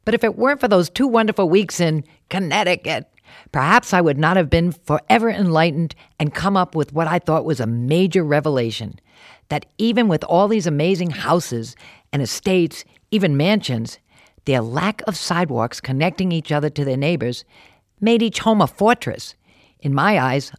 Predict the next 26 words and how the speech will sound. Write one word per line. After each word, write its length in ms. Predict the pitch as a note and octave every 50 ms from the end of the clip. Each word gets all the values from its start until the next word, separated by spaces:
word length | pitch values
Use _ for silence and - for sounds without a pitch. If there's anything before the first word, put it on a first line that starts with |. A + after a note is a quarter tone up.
| _ -
a 80 | D#3+
lonely 360 | E3 D#3 F3 G3+ G#3+ G#3+ G3+ D3+
fortress. 580 | - - A#2+ G2 F2+ - F2 - - - - _ _ _ _ _ _ _ _ - - - _ _
From 140 | - D3 C#3
the 140 | C3+ A#2 -
outside 460 | - D3+ G3+ G#3 - - B3 B3 A#3+ G3+
looking 320 | F3+ F#3+ - G3+ F#3 D#3+
in, 240 | B2+ A2+ A2+ B2 B2+ _ _ _ _ _ _ -
it 80 | - D#3
seems 300 | - - G#3 G3 F#3 D#3+
that 180 | E3 D#3 - -
without 420 | C3+ - - - F3 G#3+ G#3 -
sidewalks, 680 | - - - A3+ A#3 G#3+ E3 B2+ B2 C#3 - - - - _ _ _ -
the 120 | F#3+ F#3+
inhabitants 720 | G3 E3+ D3 - F3 G3+ A3+ G3+ G#3+ F#3 E3 D3+ - - - -
in 120 | E3 E3
these 280 | D#3+ D3+ C#3+ C#3+ - - _ _ -
upscale 460 | A3 - - - - F#3+ F#3 E3+ D#3+
homes, 420 | D3+ D3+ D#3 C3+ C3+ C#3+ D3+ - - - - - - - - _ -
although 300 | E3 E3+ D#3 E3+ D#3 D3+
most 340 | D3+ D3+ F3 G#3+ - - G3
likely 360 | G3+ G3+ G3+ - E3+ D#3 D3
not 200 | C#3+ C3 B2+ A#2
wanting 280 | B2+ C#3+ F3 F3+ D#3+
for 100 | C#3 -
much, 320 | B2 A#2+ A2+ B2 - -